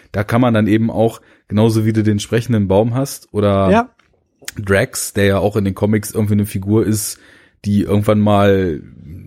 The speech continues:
Speaker 1: sogar, glaub ich, nur geschaffen wurde, um Thanos zu besiegen und, äh, auch nicht die hellste ist. Also so, so Figuren, die eh schon auch, äh, also in ihrem ganzen Ansatz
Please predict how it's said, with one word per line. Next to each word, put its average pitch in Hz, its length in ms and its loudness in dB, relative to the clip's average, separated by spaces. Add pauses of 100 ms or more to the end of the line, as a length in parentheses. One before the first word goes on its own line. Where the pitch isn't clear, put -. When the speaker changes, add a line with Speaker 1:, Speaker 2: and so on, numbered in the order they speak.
(120)
Speaker 1:
sogar, 110 320 -4
glaub 107 200 2
ich, 98 100 -2
nur 113 140 0
geschaffen 120 460 -2
wurde, 120 240 4
um 101 380 2
Thanos 123 480 0
zu 127 140 -4
besiegen 131 560 -2
und, 107 340 -2
äh, 98 360 0 (440)
auch 87 180 -4
nicht 113 220 -2
die 104 100 2
hellste 123 420 0
ist. - 400 0
Also 104 320 2 (360)
so, 104 280 -2
so 107 120 -2
Figuren, 110 460 0
die 107 240 0
eh 127 60 4
schon 104 300 -2
auch, - 240 -6 (120)
äh, 107 80 -6 (380)
also 107 140 -8
in 90 140 -4
ihrem 110 180 2
ganzen 113 320 -2
Ansatz 110 640 0